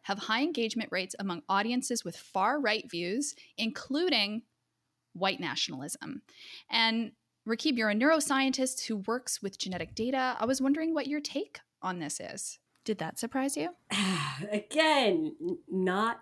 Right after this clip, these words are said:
Speaker 2: surprising.
Speaker 1: Mm-hmm.
Speaker 2: <laughs> For most of us in the Twitter world, we have seen, particularly of late, seen discussions about misinterpretations and just a lack of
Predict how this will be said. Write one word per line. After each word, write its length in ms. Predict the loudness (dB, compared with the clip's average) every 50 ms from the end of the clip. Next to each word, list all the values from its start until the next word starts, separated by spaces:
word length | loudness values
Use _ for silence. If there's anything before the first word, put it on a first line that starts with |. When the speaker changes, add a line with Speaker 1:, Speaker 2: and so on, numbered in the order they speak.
| -12 _ _
Speaker 2:
surprising. 840 | -10 -6 -6 -4 -2 0 0 2 2 2 2 2 2 2 4 6 8
Speaker 1:
Mm-hmm. 680 | 8 8 6 6 6 4 6 8 8 8 10 8 8 8 6 2 -2 -2 -2 -2
Speaker 2:
<laughs> 320 | -6 -8 -10 -14 -16 -18 -12
For 140 | 0 2 4
most 220 | 4 4 2 2
of 60 | 0
us 320 | 0 0 0 -2 -6 -8 -10 _ _
in 200 | 2 6 8 8
the 80 | 8 6
Twitter 340 | 4 -2 -4 -2 -2 -2
world, 460 | -2 -2 -2 -2 0 0 0 0 0 0
we 140 | 0 0
have 260 | 0 -2 -4 -6 -6 -10 -10
seen, 800 | -6 -4 -4 -2 0 0 2 2 4 6 8 8 8 8 6 2 -4 -12 -20 -20 -20 _ _ _
particularly 800 | -4 -2 0 0 4 6 6 8 8 6 8 8 8 6 6 4 0
of 200 | -4 -4 -2 -2
late, 580 | -2 0 2 2 2 2 0 -2 -6 -6 -6 -6 -8 -8 -14 -12 -8
seen 640 | -6 -4 0 6 8 10 10 10 8 6 2 2 -2
discussions 720 | -2 -2 -2 -2 -2 -2 0 0 2 2 4 2 2 0 -4
about 540 | -4 -2 0 2 2 2 2 0 -2 -4 -10 _ -20 -20 _ _ _
misinterpretations 1400 | -2 0 2 2 2 0 -2 -2 0 -4 -2 -2 -4 -4 -2 -2 -2 0 0 2 4 4 6 6 4 4 2 0
and 260 | -2 0 0 0 2 2
just 300 | 2 2 2 0 -6 -8 -12 -20 -20 -20 _ _ _
a 100 | 0 2
lack 360 | 4 4 4 4 4 2 2
of 320 | 0 0 0 -2 -4 -6